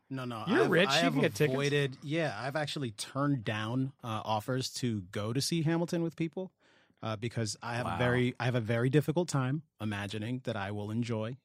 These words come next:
Speaker 1: eighteenth century costumes, people, adults in eighteenth century costumes rapping, uh, about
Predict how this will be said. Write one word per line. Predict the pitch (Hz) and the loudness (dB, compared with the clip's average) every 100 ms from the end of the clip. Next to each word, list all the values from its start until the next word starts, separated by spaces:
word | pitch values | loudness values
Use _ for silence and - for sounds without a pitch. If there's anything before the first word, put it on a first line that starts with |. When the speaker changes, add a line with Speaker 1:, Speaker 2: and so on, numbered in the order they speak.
| 104 | -8
Speaker 1:
eighteenth | 110 - 123 123 | -8 -4 -4 -4
century | - 127 123 - 127 120 | -4 0 0 0 -4 -4
costumes, | - 117 - - 113 120 - | -4 -4 -4 -4 -2 -4 -6
people, | - 123 - 143 | -6 -4 -4 -8
adults | 123 90 113 120 - | -8 -4 -2 -2 -4
in | 120 107 | -6 -4
eighteenth | 117 - 120 - | -6 -4 -6 -4
century | 120 107 113 104 | -4 -4 -6 -4
costumes | 107 104 107 104 98 | -6 -6 -8 -8 -4
rapping, | 113 117 110 76 - _ - - _ - | -2 -2 -6 -10 -18 _ -20 -20 _ -8
uh, | 101 98 | -8 -8
about | 107 104 104 104 - - | -8 -6 -6 -6 -8 -10